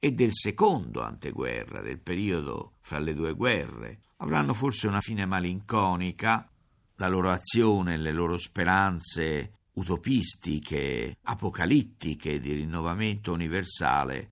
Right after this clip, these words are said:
si sterilizzeranno poi, diventeranno sterili appoggi alla campagna nazionalsocialista, la quale a Gerusalemme significherà fondamentalmente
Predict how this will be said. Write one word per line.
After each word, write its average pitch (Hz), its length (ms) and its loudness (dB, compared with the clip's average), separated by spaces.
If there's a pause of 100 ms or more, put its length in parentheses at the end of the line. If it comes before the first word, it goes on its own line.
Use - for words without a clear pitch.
si - 260 -2
sterilizzeranno 92 1400 0
poi, 69 480 -2
diventeranno 65 1300 -6
sterili 82 1120 2 (160)
appoggi 82 920 0
alla 87 300 -2
campagna 65 1000 -2
nazionalsocialista, 87 1600 -2 (100)
la - 220 2
quale 80 720 0
a 107 120 0
Gerusalemme 80 760 -4
significherà - 840 -4 (140)
fondamentalmente 73 1120 -4